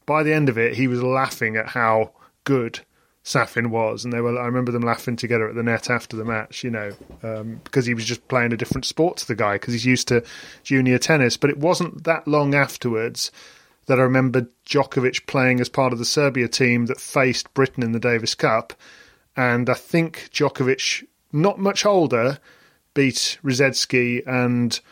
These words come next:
you know, really looked the part, um, as a,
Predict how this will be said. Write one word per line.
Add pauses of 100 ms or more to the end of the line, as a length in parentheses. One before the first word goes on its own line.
(540)
you
know,
really
looked (200)
the
part, (200)
um,
as
a,